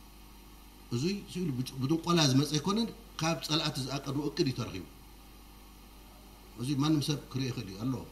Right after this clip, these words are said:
ከም ዶኩሜንት ማንም ሰብ ሸር ክገብሮ ይኽእል እዩ። ዝሕቢ ኣይኮነን እዚ።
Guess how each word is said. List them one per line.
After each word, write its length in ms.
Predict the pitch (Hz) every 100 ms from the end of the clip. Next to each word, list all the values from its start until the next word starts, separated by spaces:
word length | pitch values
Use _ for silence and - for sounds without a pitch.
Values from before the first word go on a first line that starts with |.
| -
ከም 180 | - 117
ዶኩሜንት 400 | 127 - 139 131
ማንም 300 | 127 139 135
ሰብ 160 | 147 123
ሸር 160 | 127
ክገብሮ 220 | 107 113 104
ይኽእል 160 | 87
እዩ። 120 | 87
ዝሕቢ 220 | 98 135 143
ኣይኮነን 340 | 113 - 92
እዚ። 120 | 80